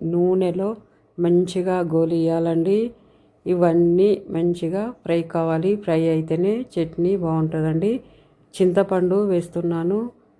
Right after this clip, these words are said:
చింతపండు వేసుకుంటే వారం రోజులైనా సరే బీట్రూట్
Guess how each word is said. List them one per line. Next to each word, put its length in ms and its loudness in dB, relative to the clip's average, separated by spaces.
చింతపండు 760 2
వేసుకుంటే 640 -2
వారం 420 0
రోజులైనా 720 0
సరే 300 -4
బీట్రూట్ 800 2